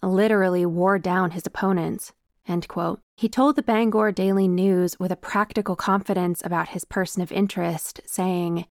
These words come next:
"It's only a matter of keeping on the pressure. One of these days, one of us will crack,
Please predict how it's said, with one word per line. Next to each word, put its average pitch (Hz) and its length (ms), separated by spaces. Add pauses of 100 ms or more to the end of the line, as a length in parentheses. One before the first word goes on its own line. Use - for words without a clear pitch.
(200)
"It's 208 200
only 226 320
a 202 40
matter 190 600
of 190 140
keeping 220 380
on 175 140
the 175 80
pressure. 175 600 (360)
One 220 180
of 240 140
these 190 240
days, 180 380
one 185 180
of 190 80
us 185 180
will 180 120
crack, 185 500